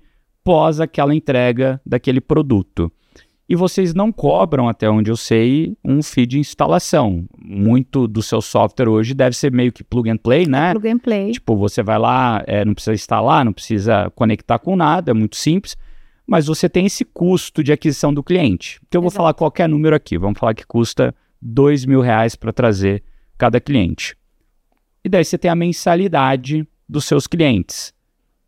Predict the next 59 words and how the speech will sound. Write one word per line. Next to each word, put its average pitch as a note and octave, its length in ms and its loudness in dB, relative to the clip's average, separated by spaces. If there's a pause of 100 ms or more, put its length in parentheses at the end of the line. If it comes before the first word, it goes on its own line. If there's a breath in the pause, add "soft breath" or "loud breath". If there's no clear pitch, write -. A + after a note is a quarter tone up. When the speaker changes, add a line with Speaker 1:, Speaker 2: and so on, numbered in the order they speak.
(480)
Speaker 1:
Não G#2+ 120 -4
precisa G#2+ 220 0
falar C3+ 220 0
o F3 80 2
número, F3+ 280 2
mas A#2+ 200 2
vamos B2 180 0
falar A#2+ 240 2
que - 100 -10
seja, A#2 340 0
sei A#2 160 -2
lá, F2+ 160 2
trezentos B2+ 580 -2
reais G#2+ 600 0 (440)
o G#2 80 -4
ticket - 420 -4
médio, G#2 540 2 (460)
é, G2 260 2
daquele A2 360 0
cliente. F2+ 340 0
Talvez A#2+ 220 -2
seja G#2 120 -4
um A2 60 -6
pouco F3 240 -4
mais, D3+ 240 2
talvez A2 220 -2
seja A2 180 -2
um A#2+ 40 0
pouco B2 220 -4
menos, B2 160 0
vamos C3 160 -2
falar A2+ 160 0
que - 80 -10
seja, A2+ 280 -6 (180)
vamos D#3 140 0
falar E3+ 120 4
que C3 100 -10
duzentos A#2+ 380 0
pra A#2+ 140 -2
ficar - 140 -4
mais A2+ 180 0
fácil A2 260 0
a - 40 -6
conta. - 260 -6 (760)
Ou F3 140 2
seja, A2+ 320 0
pra C#3+ 140 0
você D3+ 220 0
adquirir F#3 360 0
um D#3 80 0
cliente, A#2+ 720 0
Speaker 2:
O - 60 0
Speaker 1:
você G#2+ 220 0
Speaker 2:
do A#3+ 100 2
ponto A3 360 -6
é A#3+ 140 -2
exatamente A#3 520 -2
o A3+ 40 -2
duzentos. G3+ 500 -6